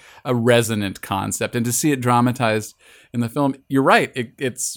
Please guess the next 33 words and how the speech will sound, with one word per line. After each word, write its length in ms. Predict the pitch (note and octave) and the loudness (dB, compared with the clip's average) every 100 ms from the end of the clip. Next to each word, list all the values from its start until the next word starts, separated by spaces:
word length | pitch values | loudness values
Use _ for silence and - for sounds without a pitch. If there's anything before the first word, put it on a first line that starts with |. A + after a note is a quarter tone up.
| - | -6
funny 480 | - B2 B2+ F3+ F#3+ | 0 2 2 0 -4
until 360 | C#3 C#3 - A#2+ | -4 -2 2 2
it 100 | B2+ | 2
becomes 720 | C3+ - B2+ B2+ C#3 C#3 - - _ _ | -4 -2 0 0 -2 -6 -12 -16 _ _
really 760 | - A2+ A#2 A#2 B2 B2+ A#2+ B2 _ _ B2+ | -10 -4 -2 0 -2 -2 -4 -10 _ _ -2
interesting 500 | D3+ G#3+ - F3+ D#3 | -2 0 -2 0 0
and 100 | B2+ | 2
touching 540 | B2+ A#2+ C#3 C3 B2+ | 0 0 0 0 -2
and, 300 | B2 A2+ A2 | -4 -4 -4
and 160 | A#2 G#2+ | -4 -2
moving. 480 | C3+ G3+ C3+ A#2 - - - | 0 0 -2 -4 -6 -20 -6
And 120 | C3 | 0
what 120 | D3 | 4
I 80 | F#3+ | 4
like 240 | A3+ C3+ | 4 2
about 240 | B2 A#2 A2+ | 0 0 0
it, 60 | |
just 200 | A2 A2+ | -4 -6
from 160 | - A2 | -4 -4
a 80 | G#2 | -4
cinema, 320 | - A#2 G#2+ - _ - D3 A#2 - _ _ - | -4 -4 -4 -10 _ -4 -2 -2 -6 _ _ 0
cinematographical 840 | A#2 A#2 A#2+ B2 F#3+ - A3 A#3 | 0 2 2 2 0 -2 -4 -4
<laughs> 220 | - - G#3+ | 0 2 4
uh, 280 | G#3 E3+ | 4 2
standpoint, 420 | D#3+ G#3 G3 G#3+ G3+ - B2+ | 2 -2 0 -2 -4 -16 -10
is 160 | B2 C#3+ | -8 -4
you 80 | D#3+ | 0
have 160 | F#3+ | 0
a 60 | D#3+ | 0
C 200 | - E3 | -2 -2
G 140 | D3 | 0
I 100 | C#3 | 0
character, 420 | B2 D3+ D3+ B2+ | 0 0 0 -2